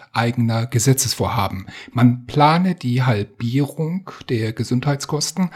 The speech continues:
damit sich der Bürger doppelt bemühe, gesund zu bleiben.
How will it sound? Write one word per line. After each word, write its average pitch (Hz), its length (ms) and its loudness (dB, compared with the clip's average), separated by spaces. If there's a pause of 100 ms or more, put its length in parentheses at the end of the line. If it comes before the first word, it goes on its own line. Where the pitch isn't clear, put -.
(480)
damit 131 320 4
sich - 200 -2
der 131 120 0
Bürger 135 480 2
doppelt 131 760 -2
bemühe, 127 840 2
gesund 139 360 2
zu - 120 -2
bleiben. 101 460 -4